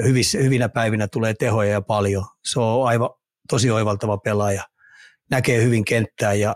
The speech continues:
mut kun sit silloin tää sitten, kun sinne mahtuu sit niitä huonoja päiviä. Et jos Palve on nyt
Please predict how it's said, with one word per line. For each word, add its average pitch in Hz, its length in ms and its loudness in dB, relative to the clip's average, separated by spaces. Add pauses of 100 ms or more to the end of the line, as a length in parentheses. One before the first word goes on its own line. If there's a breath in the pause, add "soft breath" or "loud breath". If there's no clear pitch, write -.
(140)
mut 120 120 -2
kun - 120 -6
sit 160 160 2
silloin 139 300 2
tää 139 180 4
sitten, 131 320 0 (420)
kun - 140 -8
sinne 139 160 2
mahtuu 131 420 0
sit 123 180 0
niitä 127 220 0
huonoja 117 500 0
päiviä. 73 460 -8 (720 loud breath)
Et 135 140 0
jos 123 140 0
Palve 143 320 2
on 131 80 2
nyt 131 120 0